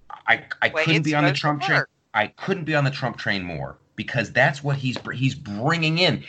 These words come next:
Speaker 1: These people like, uh, Devin Nunes, suddenly they're a bit empowered.
Speaker 2: Oh.
Speaker 1: Uh, Grinnell, suddenly he's empowered and, and can actually do things,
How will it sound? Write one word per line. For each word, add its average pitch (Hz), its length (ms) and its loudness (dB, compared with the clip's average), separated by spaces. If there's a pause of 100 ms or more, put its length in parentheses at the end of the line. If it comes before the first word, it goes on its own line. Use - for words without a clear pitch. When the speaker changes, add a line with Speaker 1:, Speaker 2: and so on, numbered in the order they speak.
(140)
Speaker 1:
These 101 160 -4
people - 380 0
like, 92 320 4
uh, 92 160 2
Devin 92 440 2
Nunes, 85 480 0
suddenly 113 380 2
they're 117 320 4
a 113 80 2
bit 127 180 2
empowered. 139 600 6
Speaker 2:
Oh. 139 140 -4 (220)
Speaker 1:
Uh, 117 120 -4 (260)
Grinnell, 147 800 4 (380)
suddenly 123 540 2
he's 143 340 0
empowered 147 760 2
and, 82 200 -2
and 98 200 -6
can 104 160 -2
actually 120 340 2
do 190 180 -4
things, 120 220 0